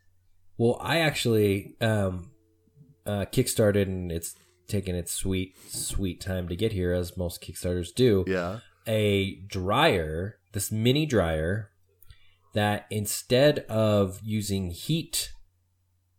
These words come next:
Speaker 1: exclusively to kind of dry your clothes,
Speaker 2: Uh-huh.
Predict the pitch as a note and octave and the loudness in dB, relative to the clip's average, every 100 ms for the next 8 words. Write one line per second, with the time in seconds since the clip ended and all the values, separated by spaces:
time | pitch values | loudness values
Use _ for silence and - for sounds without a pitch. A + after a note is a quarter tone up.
0 | _ _ G2 - - C#3 C#3 F#2+ F#2 F2+ | _ _ -10 -6 4 4 4 0 2 2
1 | F2+ - G2+ F#2 F2+ F#2 F2 F#2 F#2+ F2 | 0 -2 -2 -2 -2 -4 0 2 2 2
2 | G2+ C#3+ G3+ - F#2+ G2 F2+ G2+ | 4 4 2 -4 -4 -4 -4 -6